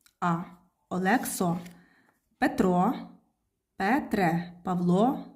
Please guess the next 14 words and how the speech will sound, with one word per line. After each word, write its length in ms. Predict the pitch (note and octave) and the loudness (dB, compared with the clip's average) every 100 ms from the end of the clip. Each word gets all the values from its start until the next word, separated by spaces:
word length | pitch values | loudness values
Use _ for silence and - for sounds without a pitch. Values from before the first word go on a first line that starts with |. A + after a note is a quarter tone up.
| _ _ | _ _
Павле, 680 | F#3+ G#3 C4 F#3+ E3+ E3+ - | -2 0 0 2 2 2 0
Дмитро, 640 | F#3 F3 - G3 C4 - - - | 0 2 2 4 4 0 -10 -10
Дмитре. 640 | E3+ E3 G#3 - - F3 E3 - - - - _ _ _ _ | -4 0 2 2 0 0 -2 -6 -18 -20 -20 _ _ _ _
Матвій, 600 | A3 B3+ G#3+ F#3+ A3+ A#3+ - | 0 2 2 2 2 0 -4
йод, 320 | F#3 E3 - - - _ _ _ | 0 0 -2 -10 -20 _ _ _
Матвію. 680 | F3+ F3 F#3 G#3 C4+ F#3+ D#3 E3 - - _ - _ _ _ - | 0 0 4 6 6 6 2 -2 -8 -16 _ -20 _ _ _ -4
Настя, 680 | F#3+ E3+ E3 - A#3 C#4+ - - _ _ _ - | 0 2 0 -2 0 0 -2 -12 _ _ _ 2
Насте. 800 | F3 G#3+ - - F#3 E3+ F3 - _ _ _ _ _ - | 4 4 0 -2 -2 -2 -4 -12 _ _ _ _ _ -6
За 120 | D#4+ | -2
аналогією 800 | - G#3+ F3+ A#3 C#4 C4+ B3 A#3 | 4 4 6 4 6 6 4 2
до 420 | F#3+ A3+ C#4 C#4 | 2 4 4 2
іменників 680 | A#3 G3+ G#3 B3 A#3+ A3+ A3 | 2 2 6 6 4 2 -2
третьої 360 | F#3+ G3 G3 F#3 | 0 -2 -2 -2
відміни. 520 | F3 E3 D3+ F3 | 2 2 0 -4